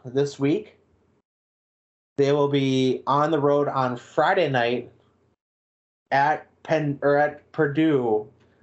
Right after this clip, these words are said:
uh, which is currently a six-point favor to the Badgers. I predicted eight and a half on the way home from <laughs> Madison.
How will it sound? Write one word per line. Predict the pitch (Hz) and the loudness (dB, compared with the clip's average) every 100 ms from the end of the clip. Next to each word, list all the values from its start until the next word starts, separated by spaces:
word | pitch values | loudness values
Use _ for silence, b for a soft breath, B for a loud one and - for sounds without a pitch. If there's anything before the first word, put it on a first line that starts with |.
| _ | _
uh, | 120 117 | 0 2
which | 123 135 | 0 -2
is | 131 | -2
currently | - 147 131 | 0 0 0
a | 127 | -2
six-point | - 160 - - 160 156 151 - _ _ - - - - | -2 -4 -4 -2 0 0 -2 -6 _ _ -20 -20 -6 -2
favor | 151 151 143 | 0 2 0
to | 147 | 0
the | 127 | 0
Badgers. | 117 127 139 147 175 190 214 - - _ b b b - | 2 2 2 0 0 0 -2 -10 -20 _ b b b -2
I | 131 | 0
predicted | 131 143 143 143 | 2 0 2 0
eight | 131 131 | 0 -2
and | |
a | 120 | -2
half | 135 147 151 | 0 2 0
on | 143 | 0
the | |
way | 135 139 | 0 0
home | 147 151 | -2 -2
from | 139 | -2
<laughs> | |
Madison. | 156 165 156 - 196 185 | 0 -2 -4 -4 -2 -2